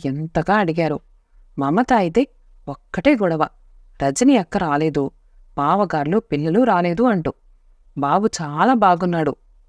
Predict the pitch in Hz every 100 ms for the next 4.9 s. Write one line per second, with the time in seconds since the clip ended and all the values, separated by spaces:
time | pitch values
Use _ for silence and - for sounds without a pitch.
0 | 160 143 147 151 139 143 - _ 156 143
1 | 143 151 147 151 - _ _ _ 147 151
2 | 226 277 _ _ _ _ - 165 160 139
3 | 156 214 196 160 202 196 175 156 170 -
4 | _ _ _ - 165 214 202 302